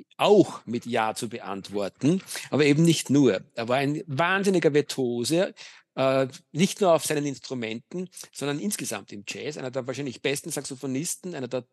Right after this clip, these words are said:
der besten Arrangeure, einer der, der großartigsten Komponisten. Und trotzdem hat er eine Show abgezogen, die zirkushaft war. Und das hört sich ja auch auf den Platten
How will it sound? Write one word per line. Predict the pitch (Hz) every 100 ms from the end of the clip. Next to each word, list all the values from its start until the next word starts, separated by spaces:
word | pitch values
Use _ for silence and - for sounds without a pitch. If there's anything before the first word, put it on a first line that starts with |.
| -
der | 135 120 -
besten | 147 151 -
Arrangeure, | 135 127 123 120 113 151 160
einer | 147 131
der, | 131 123 - - _
der | 123
großartigsten | 120 156 175 160 160 156
Komponisten. | - 131 143 127 143 - - 196 208 _ - - _ -
Und |
trotzdem | 131 147 - 156
hat | 156
er | 165
eine | 147 127
Show | - 135 170
abgezogen, | 156 - 151 - 143 143 135
die | 131
zirkushaft | - - - 139 - 110 - -
war. | 92 95 147
Und | 143 120
das | - -
hört | 127 -
sich | 113
ja | 120
auch | 113
auf | 110
den | - 107
Platten | 113 113 - 117